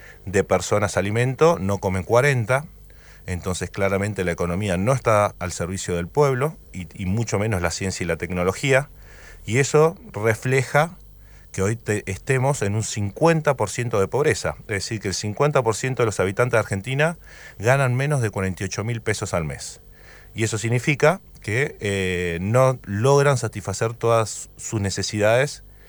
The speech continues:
de forma completa todos los meses. Eh, y como les mencionaba antes, hay un porcentaje, alrededor del veinticinco por ciento, que hoy está cayendo en la indigencia. Es decir, que gana menos de veinticinco mil pesos al mes en,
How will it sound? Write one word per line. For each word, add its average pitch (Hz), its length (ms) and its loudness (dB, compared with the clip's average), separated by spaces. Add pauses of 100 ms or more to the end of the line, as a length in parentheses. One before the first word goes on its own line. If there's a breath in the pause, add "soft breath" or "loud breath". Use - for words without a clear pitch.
(280 loud breath)
de 98 120 -2
forma 113 320 4
completa 113 520 0
todos 95 240 0
los 80 120 -2
meses. 73 460 -8 (720 loud breath)
Eh, 90 400 0
y 95 80 -6
como 95 240 4
les 92 140 2
mencionaba 110 500 4
antes, 135 460 -2
hay 98 180 -2
un 98 160 -2
porcentaje, 104 640 0
alrededor 87 340 -4
del 87 140 -2
veinticinco 101 640 -4
por 151 140 -2
ciento, 147 320 -4
que - 80 -4
hoy 127 100 0
está 123 180 -2
cayendo 127 360 -2
en 120 80 -2
la 107 40 -2
indigencia. 90 600 -4 (400 loud breath)
Es 104 80 -2
decir, 117 300 -2
que 123 120 -2
gana 107 260 4
menos 107 240 0
de 98 60 2
veinticinco 98 560 -2
mil 110 140 0
pesos 110 280 -2
al 120 120 4
mes 151 360 0 (440 loud breath)
en, 92 320 -2